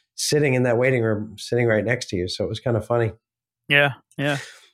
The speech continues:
Speaker 1: Yeah, but after I came into industry, I, I really loved the role that I had in, in that first company. And, uh, I learned tons. Uh, I did a lot of work in medical affairs. I did some work in clinical development.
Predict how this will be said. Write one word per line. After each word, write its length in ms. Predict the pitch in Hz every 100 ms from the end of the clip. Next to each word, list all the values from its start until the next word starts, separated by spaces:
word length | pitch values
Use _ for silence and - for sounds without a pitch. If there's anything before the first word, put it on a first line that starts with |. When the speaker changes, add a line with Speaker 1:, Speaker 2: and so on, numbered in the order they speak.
| _
Speaker 1:
Yeah, 140 | - 160
but 100 | 143
after 240 | 156 170
I 40 | 147
came 200 | 170 170
into 180 | 151 143
industry, 500 | 170 170 147 131 117
I, 320 | 107 117 -
I 60 | 127
really 440 | 123 151 165 147
loved 600 | 127 131 135 131 123 -
the 80 | 117
role 300 | 117 120 117
that 100 | 117
I 80 | 113
had 340 | 120 117 110
in, 300 | 107 107 110
in 160 | 113 117
that 220 | 110 110
first 260 | - 104 -
company. 540 | 127 123 107 101 101 -
And, 520 | 104 104 104 101 104
uh, 300 | 98 98 95 _ _ -
I 120 | 160
learned 340 | 131 113 107
tons. 500 | - 101 98 95 - -
Uh, 320 | 104 104 101 95
I 100 | 107
did 180 | 110 107
a 60 |
lot 180 | 104 123
of 60 | 120
work 220 | 123 123
in 80 | 120
medical 320 | 117 117 98
affairs. 540 | - 139 131 131 - _ _ _ _ -
I 60 |
did 180 | 113 113
some 140 | 120 117
work 240 | 127 123
in 100 | 117
clinical 360 | - 120 117 95
development. 680 | 95 123 135 131 131 127